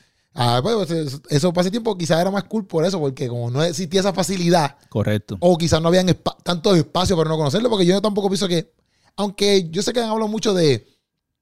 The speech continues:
Speaker 1: que en Puerto Rico habían clubcitos de cristianos antes.
Speaker 2: Correcto.
Speaker 1: Y la gente iba. Ya eso no existe, ya eso en Puerto Rico no existe. Eso
Speaker 2: Los
Speaker 1: no
Speaker 2: postcristianos.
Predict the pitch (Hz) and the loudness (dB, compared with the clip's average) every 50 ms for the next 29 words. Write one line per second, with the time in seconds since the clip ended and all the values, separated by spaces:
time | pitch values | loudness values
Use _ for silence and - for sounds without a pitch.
0 | _ - _ _ _ - 160 143 151 147 131 143 143 151 143 175 160 156 151 151 | _ -20 _ _ _ -10 -6 -6 -4 -2 -2 -2 -2 0 0 0 0 0 0 -2
1 | - 170 143 - - - 135 143 147 - 151 143 135 127 120 123 113 - - 127 | -4 -6 -6 -6 -6 -4 -2 -2 -2 -2 -4 -4 -4 -4 -2 -2 -4 -2 -2 -2
2 | 120 127 135 135 135 131 123 117 113 120 127 127 127 127 113 - 127 120 117 113 | 0 0 0 0 -2 -2 -2 -2 -2 -2 -2 -2 -4 -4 -4 -4 -2 0 0 0
3 | 107 - - - 120 117 131 135 120 - - - - - - 143 139 131 131 135 | -2 -4 -6 -4 -2 0 2 2 0 -2 -4 -12 -12 -8 -4 0 0 0 0 0
4 | 131 156 139 131 123 127 135 143 143 139 131 127 123 123 123 123 120 117 _ _ | 0 0 2 2 4 4 2 2 2 2 2 2 0 0 0 -2 -2 -4 _ _
5 | _ _ - 143 170 190 262 247 190 131 151 147 - - 120 123 131 127 156 160 | _ _ -4 -4 -2 -2 0 0 0 0 0 -2 -2 -2 0 0 0 0 -2 -4
6 | 147 156 143 139 143 147 135 127 123 113 110 113 - - - - - 113 143 151 | -4 -6 -6 -4 -4 -4 -4 -4 -4 -4 -4 -6 -8 -8 -12 -12 -6 -2 0 0
7 | 135 127 - - - 147 131 - - 139 123 117 107 92 | 2 2 0 0 2 0 0 2 2 0 2 0 -2 -4